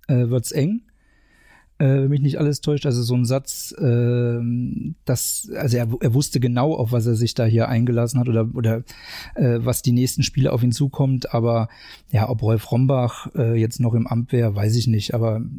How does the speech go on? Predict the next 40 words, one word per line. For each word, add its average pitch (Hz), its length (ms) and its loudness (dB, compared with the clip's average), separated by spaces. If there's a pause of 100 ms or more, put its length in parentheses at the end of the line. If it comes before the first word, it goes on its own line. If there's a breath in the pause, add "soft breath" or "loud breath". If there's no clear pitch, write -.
(100)
klar, 117 220 0
wenn 113 80 0
man 117 80 0
das 113 160 0
so 123 100 0
als 117 300 -4
Initialzündung 135 960 2
nimmt 139 200 0
oder 120 280 0
als 113 320 -4 (400 loud breath)
Startschuss 135 640 0
für 131 100 0
den, 120 320 0
in 127 160 0
Anführungszeichen, 127 800 0
Untergang, 139 460 0
wobei 120 340 0
die 117 220 0
Anführung, 123 460 -2
An- 135 280 0
und 123 100 2
Abführung 127 280 0
kann 117 140 -2
man 123 80 2
eigentlich 120 100 -2
fast 120 160 -4
weglassen, 123 460 0 (580 loud breath)
dann, 120 320 2
äh, 117 800 0
ja, 117 440 2 (340)
gebe 117 160 0
ich 120 80 -6
dir 117 160 -2
recht, 123 240 0
dann 113 80 0
ist 131 200 -4
das 113 100 -2
schon 113 180 -2
so, 110 220 0
ja. 117 200 -2